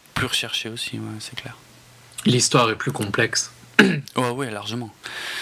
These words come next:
Speaker 1: largement. Mais j'ai bien aimé le fait que l'histoire continue à se dévoiler tout au long du film, ça c'est,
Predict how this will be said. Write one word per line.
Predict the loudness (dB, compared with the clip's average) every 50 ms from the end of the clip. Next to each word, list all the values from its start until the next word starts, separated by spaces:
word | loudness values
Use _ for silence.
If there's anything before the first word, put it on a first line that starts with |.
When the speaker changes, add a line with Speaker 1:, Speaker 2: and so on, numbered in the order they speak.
| -10 -10 -6
Speaker 1:
largement. | -4 -4 -4 -4 -4 -6 -6 -8 -10 -12 -18 -20 -20 -20 -20 -20 -20 -6 -2
Mais | 0
j'ai | 0 0
bien | 0 0 0 0 0
aimé | -2 -2 -2 -2 -2
le | -2 -2
fait | -2 -2 -2 -4 -2 -2
que | -4 -4
l'histoire | -2 -2 -4 -4 -2 -2 -2 -4 -4
continue | -4 -6 -4 -4 -4 -4 -2 -2 -2
à | -4 -4
se | -4
dévoiler | -4 -4 -4 -2 -4 -4 -4
tout | -6 -6 -8 -6 -4
au | -4
long | -4 -4 -4
du | -6 -8 -8
film, | -6 -6 -4 -6
ça | -6 -6 -6
c'est, | -6 -6 -6 -6 -8